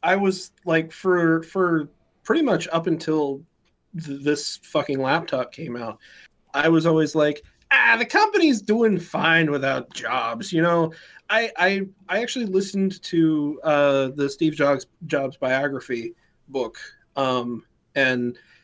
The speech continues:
it actually gave me, like, a lot of respect for Apple as a company and Steve Jobs in particular.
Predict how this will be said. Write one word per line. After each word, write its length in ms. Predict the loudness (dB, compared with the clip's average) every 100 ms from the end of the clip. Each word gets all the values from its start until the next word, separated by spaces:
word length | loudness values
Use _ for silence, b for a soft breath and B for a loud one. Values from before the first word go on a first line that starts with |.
| b _
it 120 | 2
actually 280 | 2 2 2
gave 160 | 4 6
me, 140 | 6
like, 240 | 4 2 0
a 60 | -2
lot 360 | -2 0 -2
of 80 | 0
respect 520 | -4 -6 -6 -4 -6
for 240 | -8 -4 -4
Apple 380 | -4 -2 -2
as 160 | 0 -2
a 80 | -2
company 460 | -6 -4 -2 -2
and 120 | -2 -4
Steve 280 | -2 -2
Jobs 340 | -2 0 0 -2
in 80 | -10
particular. 640 | -8 -10 -2 2 2